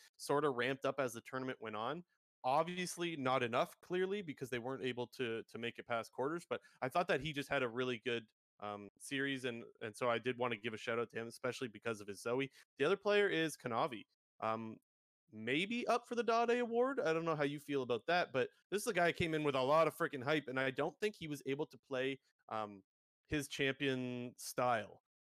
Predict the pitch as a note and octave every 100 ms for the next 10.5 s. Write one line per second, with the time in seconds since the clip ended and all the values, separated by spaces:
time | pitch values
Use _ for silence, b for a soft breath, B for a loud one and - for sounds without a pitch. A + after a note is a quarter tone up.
0 | - A2+ A2 G#2 - _ _ D3+ G3 A#3
1 | - F#3 F#3+ F3+ E3+ F#3 D3+ C#3+ F3+ F3+
2 | E3 D3 B2 C#3 C#3 - A#2+ A#2 A2+ A2
3 | A#2 G#2+ A2+ A2 b b C3 B2 F3 G3
4 | F#3+ F#3 D#3+ D#3 D#3 C#3+ C3 B2+ - _
5 | _ _ _ - D#3+ F3+ G#3+ F#3+ D#3+ F3
6 | C3 C#3+ D3+ D3 B2+ D3+ D3 C#3+ D3+ G3
7 | E3 C#3 D3+ C3+ - D3+ C#3+ C#3 C3+ D3
8 | - F3 A#3 _ _ _ C3+ - F3+ A#3+
9 | D#4 B3 A3 F#3 F#3 E3+ - E3+ D3+ C#3+
10 | B2+ C#3+ A#2 - B2+